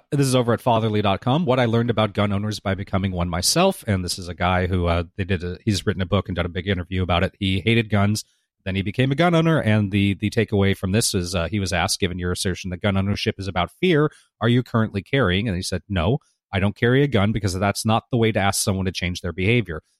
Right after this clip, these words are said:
You can't change anybody's behavior by threatening them with violence. A gun on your person is a threat of violence. There's only one reason for a gun to exist, to do violence.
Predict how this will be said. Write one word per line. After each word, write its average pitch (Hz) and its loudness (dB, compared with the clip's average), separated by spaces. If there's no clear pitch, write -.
You - -20
can't - -12
change 101 0
anybody's 151 2
behavior 147 2
by 127 0
threatening 123 0
them 113 0
with 107 -6
violence. 101 -2
A - -16
gun 90 -4
on 90 -4
your 82 -12
person 131 -4
is 95 -8
a 95 -10
threat 90 -10
of 101 -20
violence. 107 -2
There's 82 -12
only 92 0
one 135 2
reason 180 2
for 156 0
a 131 0
gun 120 0
to - -4
exist, 104 -2
to 131 0
do 139 2
violence. 120 0